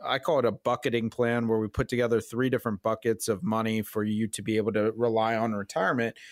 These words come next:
When we put that plan together, she looked at me and she said, "Prashant,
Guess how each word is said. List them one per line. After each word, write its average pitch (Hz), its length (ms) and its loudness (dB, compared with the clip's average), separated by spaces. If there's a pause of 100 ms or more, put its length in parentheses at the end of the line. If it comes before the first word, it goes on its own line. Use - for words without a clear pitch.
(120)
When 147 140 2
we 156 100 4
put - 220 2
that - 200 0
plan 165 240 0
together, 107 600 0 (120)
she - 340 0
looked 202 280 0
at 131 160 2
me 123 260 0
and 131 160 -2
she 160 120 -2
said, 139 320 2 (100)
"Prashant, 143 360 -4